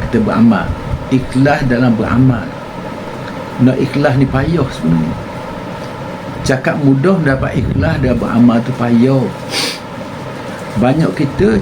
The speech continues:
cuba tunjukkan amal kita kepada sesama manusia. Amal ikhlas sungguh cuba sembunyikan di sesama manusia. Tak nak orang tahu amalan kita. Ada setengah orang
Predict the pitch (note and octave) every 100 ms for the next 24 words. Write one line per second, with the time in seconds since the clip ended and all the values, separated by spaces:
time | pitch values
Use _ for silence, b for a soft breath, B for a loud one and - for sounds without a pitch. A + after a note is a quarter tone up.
0 | - C3+ C3+ C3+ B2+ C3 - C3 B2 -
1 | - - - - - - - B2+ D3 C#3+
2 | B2+ B2 B2+ - D3+ - B2 B2 - B2
3 | B2+ C3+ C3+ C3+ B2 D#3 - - - -
4 | - - - - - - - - - -
5 | - - - - - - - A2+ - D#3+
6 | F#3 F3+ C3+ D3 C#3+ C3+ B2+ C#3 D#3 C#3
7 | C#3 C3+ C#3+ B2+ C#3 C3+ D3+ F3+ E3 C#3+
8 | C3 B2 C3 - B2+ C3+ B2 A#2+ C#3 B2+
9 | C#3 B2 - - - - - - D3 D#3
10 | B2 D3 C#3 C3+ D#3 - C#3 C#3+ D3 C#3+
11 | C#3+ B2 E3+ D3 - - - C3+ - -
12 | - - - - - - - - - -
13 | - - - - - - - - G2 -
14 | B B - - - F3 G#3+ F#3+ F3 C#3+
15 | B2 A2+ A#2+